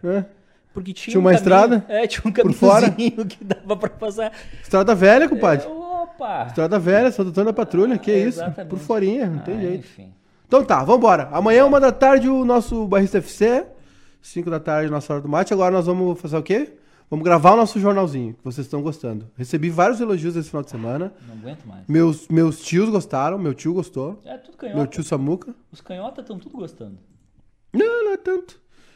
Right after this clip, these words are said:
Speaker 1: E gostou do jornal. Só, eu só não entendo que o pessoal fala do, chama de jornalzinho.
Speaker 2: O,
Speaker 1: Me magoa.
Speaker 2: o Guilherme Teixeira diz, "O Edu vai passar seis horas falando do jogo." É que
Speaker 1: Vai.
Speaker 2: irrita.
Speaker 1: É irritante mesmo.
Speaker 2: É irrita.
Speaker 1: É irritante mesmo. Já deu pra ver que é irritante.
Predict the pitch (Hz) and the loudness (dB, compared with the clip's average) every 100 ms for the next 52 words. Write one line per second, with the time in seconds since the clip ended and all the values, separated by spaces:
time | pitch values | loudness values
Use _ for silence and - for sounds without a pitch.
0 | _ 262 147 147 147 135 143 - 170 160 | _ -12 -8 -6 -6 -4 -4 -2 -4 -4
1 | 147 147 139 135 135 135 - 196 - 226 | -6 -6 -8 -10 -10 -14 -8 -4 2 4
2 | 220 254 269 247 254 233 226 220 220 214 | 4 2 0 0 2 2 4 2 0 -2
3 | 214 202 175 196 196 175 185 202 151 123 | -4 -6 -4 -4 -2 -2 0 -2 -4 -10
4 | 107 - - 160 - - - 160 151 180 | -14 -16 -6 -6 -6 -16 -6 -2 0 -2
5 | 156 147 120 - 151 151 165 185 180 160 | -2 -6 -6 -14 -12 -2 -2 0 -4 -4
6 | 185 180 180 170 175 202 196 170 180 - | -4 -4 -6 -6 -6 -6 -6 -4 -4 -2
7 | 202 175 180 180 175 165 170 147 156 175 | -4 0 0 0 -4 -4 -6 -8 -10 -12
8 | - - - 285 262 254 147 214 196 381 | -20 -20 -20 -18 -10 -4 2 6 6 4
9 | - 139 90 180 185 214 240 254 240 180 | -4 -10 -6 0 0 2 2 2 -2 -4
10 | 160 147 285 196 247 330 190 208 202 226 | -4 -8 -8 -6 -6 0 4 4 4 4
11 | 233 240 190 170 135 - _ _ - _ | 2 4 2 2 -4 -14 _ _ -20 _
12 | 160 165 190 208 202 208 226 175 147 131 | 0 2 2 4 4 2 0 0 -2 -2
13 | - | -8